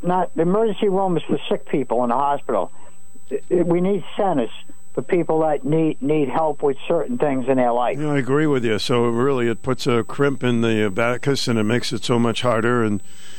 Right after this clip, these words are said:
Speaker 2: so
Speaker 1: Yeah.
Speaker 2: much time, uh, goes by
Speaker 1: Yeah.
Speaker 2: for people that, uh,
Speaker 1: Yeah.
Speaker 2: you know, need an emergency.
Speaker 1: Anyway, so that was one thing. The other thing, I'll let you go this, Joe. I just wanna know where, uh, our idiot president,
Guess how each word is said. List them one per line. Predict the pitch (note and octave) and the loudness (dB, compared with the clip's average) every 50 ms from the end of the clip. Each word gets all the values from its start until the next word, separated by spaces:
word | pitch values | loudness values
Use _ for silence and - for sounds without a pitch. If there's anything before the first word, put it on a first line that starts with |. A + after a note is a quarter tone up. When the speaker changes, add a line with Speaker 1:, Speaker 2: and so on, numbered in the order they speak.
| - - - - - - | -8 -8 -8 -8 -8 -8
Speaker 2:
so | - - E3+ | -4 0 2
Speaker 1:
Yeah. | G3 E3+ C3 | 2 2 2
Speaker 2:
much | B2 - - - | 0 -4 -6 -6
time, | - - B2+ B2 A#2+ B2 B2+ B2+ A#2+ A#2+ B2 | -4 -2 0 2 2 2 2 2 0 0 0
uh, | A#2+ A#2 A2+ A2+ A2+ A2+ A2 | 0 2 2 2 0 0 0
goes | G#2 A2+ A#2 A2+ G2 | 0 0 0 0 0
by | G2+ A#2+ A#2+ C3+ | 0 0 2 2
Speaker 1:
Yeah. | D3 D3 | 0 0
Speaker 2:
for | - A#2 | -2 -4
people | G2+ - B2 B2+ A#2 - A#2+ A#2+ A2+ | -4 -2 -2 -2 0 0 0 2 2
that, | A2+ A2+ G#2+ - - A#2 | 2 0 -2 -4 -4 -2
uh, | A2+ | 0
Speaker 1:
Yeah. | A#2+ A#2 A2 A2+ A2+ | 0 2 2 0 0
Speaker 2:
you | A2+ | 0
know, | A2 A2 A2 | 0 0 0
need | G#2+ G#2+ A#2 B2 A#2 A2 | 2 2 2 2 2 0
an | A2 G#2+ | 0 0
emergency. | G#2+ G#2+ A#2+ C3 C3 A2+ A2+ G2+ - - G#2+ F#2+ F#2 - - - - - - - - - - - - - - - - - - - - - - - - - - - - - - - - - - - - - | 0 0 0 0 0 -2 -2 -4 -2 -2 -4 -4 -4 -6 -8 -8 -8 -8 -8 -8 -8 -8 -8 -8 -8 -8 -8 -8 -8 -8 -8 -8 -8 -8 -8 -8 -8 -8 -8 -8 -8 -8 -8 -8 -8 -8 -8 -6 -2 0
Speaker 1:
Anyway, | C#3 C#3+ D3+ D3 D3+ D3+ C#3 C3 - | 2 2 4 2 2 2 0 0 0
so | E3+ E3 | 0 0
that | F#3 G3 F#3+ | 2 2 2
was | F#3 F3+ D3+ | 2 0 0
one | E3+ F3+ E3+ D#3 | 0 -2 0 0
thing. | F3 F3 | 0 0
The | F3 G#3 | 2 0
other | G#3+ F#3 F3+ | 2 0 0
thing, | E3 D3 F#3 F3+ F3 | 0 0 0 0 2
I'll | E3+ E3+ E3 E3 | 2 2 2 0
let | F3 F3 | 0 0
you | D#3+ D3+ | 0 0
go | - F3 E3 D#3+ D#3+ | 0 0 0 2 2
this, | E3+ E3+ E3 - | 0 0 -2 -2
Joe. | - E3+ D#3+ | -2 0 0
I | D#3 D#3 D#3+ | 2 0 0
just | D#3 F3+ E3+ - - | 0 -2 -2 0 0
wanna | F3+ F3+ E3+ E3 D#3+ | 0 0 0 0 0
know | E3 D#3+ D#3+ E3 | 0 0 2 2
where, | D#3 D#3+ D#3+ D#3 D#3+ D#3+ | 2 2 2 2 2 2
uh, | D#3 D3+ D3 C#3+ D3+ | 2 2 2 0 0
our | - C#3 D3 C#3+ C#3 | 0 0 0 2 2
idiot | - E3 E3+ E3 E3 D#3+ C#3 - | 2 2 2 2 2 0 0 -2
president, | - E3 D#3 D3+ D3 D#3+ D#3 D#3 D#3 D#3+ D#3+ D3+ | -2 0 0 0 0 0 0 0 0 0 0 -2